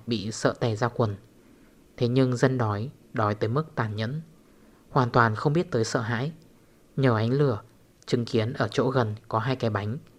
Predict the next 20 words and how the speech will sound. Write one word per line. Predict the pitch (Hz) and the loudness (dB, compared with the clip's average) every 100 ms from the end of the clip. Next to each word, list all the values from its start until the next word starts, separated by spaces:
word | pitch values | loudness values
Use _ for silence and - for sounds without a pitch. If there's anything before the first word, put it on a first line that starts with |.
| _ - _ - | _ -20 _ -6
vừa | 127 117 | 4 4
lăn | 131 139 | 6 2
vừa | 131 120 | 2 2
bò | 113 107 | 4 2
chạy | 123 | -2
tới, | - 120 107 135 - - _ - 156 | -2 0 0 -2 -10 -20 _ -12 -4
bắt | 165 135 | -4 0
lấy | 104 | 0
vào | 117 123 | 2 0
tay, | 117 117 113 - - - | 0 0 -2 -8 -20 -12
điên | - 147 135 | -2 0 2
cuồng | 139 117 101 | 0 0 -2
cắn | 110 107 | -6 -2
nhai. | 117 110 107 - - _ _ _ _ _ _ _ _ _ _ _ _ - _ - _ _ _ | 0 -2 -4 -10 -20 _ _ _ _ _ _ _ _ _ _ _ _ -20 _ -20 _ _ _
Trường | - 127 | 0 0
Sinh | - 156 151 | 2 2 4
thu | 160 | 4
hồi | 147 113 | 6 4
linh | 135 | 2
khí, | 135 123 110 | 0 -2 -2